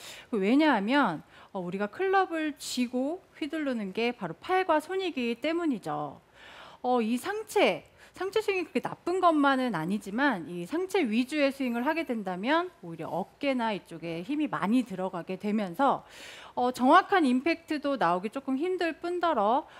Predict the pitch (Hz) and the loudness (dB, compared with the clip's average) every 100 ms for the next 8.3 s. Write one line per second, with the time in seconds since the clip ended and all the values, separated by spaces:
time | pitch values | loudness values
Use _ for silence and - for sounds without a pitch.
0 | - 156 160 311 311 302 294 240 208 160 | -12 -10 -8 -4 0 0 -2 -6 -4 -2
1 | 180 202 156 156 220 185 165 262 339 359 | -2 -2 -2 -2 -4 -4 -4 -2 -2 -4
2 | - 165 151 160 - 190 233 190 190 185 | -10 -14 -12 -12 -8 -2 -2 -2 -4 -6
3 | - 220 175 175 180 170 - 139 131 151 | -6 -10 -8 -8 -8 -10 -10 -12 -14 -14
4 | 151 147 _ - 294 - 269 185 165 196 | -14 -14 _ -16 -16 -10 -2 0 0 -4
5 | - 208 143 - - _ _ - - - | -6 -8 -8 -16 -20 _ _ -20 -20 -14
6 | - 226 269 254 226 285 381 302 247 254 | -4 0 2 4 4 6 6 6 6 4
7 | 202 160 175 175 175 180 196 - 427 - | 0 -4 -4 -4 -4 -4 -4 -2 -2 -4
8 | - 247 - | -4 -4 -4